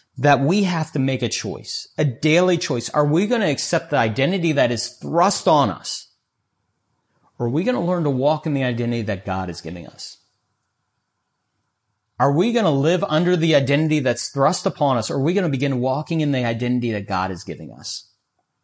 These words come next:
In undergrad, I had just completed a battery of personality exams. Uh, this I-, way of identifying kind of the unique markers of my personality. And after about four of them,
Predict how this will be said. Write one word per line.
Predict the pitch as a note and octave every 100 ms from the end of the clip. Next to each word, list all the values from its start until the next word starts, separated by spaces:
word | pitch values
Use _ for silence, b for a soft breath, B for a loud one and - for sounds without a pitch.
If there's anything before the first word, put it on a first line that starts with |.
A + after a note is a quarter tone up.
| _ _ _ _ -
In | B2+ C3
undergrad, | B2+ A2+ A2+ G#2+ G2 _ b b b b b C3
I | C3+
had | B2
just | B2+ A#2
completed | A#2 - C3 A2+ G#2
a |
battery | F#2+ - F#2+ G#2+ G#2 G#2
of | G2+
personality | G#2 F#2 G2+ F#2+ F#2+ F2+
exams. | F2+ F2 F#2 F2 F2+ - - -
Uh, | G#2+ F#2+ F#2 F#2+
this | A2+ D3
I-, | C3 A#2+ C3+
way | A#3 D3+ E3 E3
of | C3+
identifying | A#2+ C#3 C3+ - C3 B2+ B2
kind | F3+
of | D3+
the |
unique | C#3 C#3 D3 D3
markers | B2+ A#2 A2+ A2+ G#2+
of | G#2
my | G#2 G#2
personality. | A#2 G#2+ G#2+ G#2 G#2+ G#2+ G#2+
And | G#2 A#2
after | A#2 -
about | A#2+ G#2+ - -
four | C#3 B2+ A#2+
of | G#2+ G#2
them, | G#2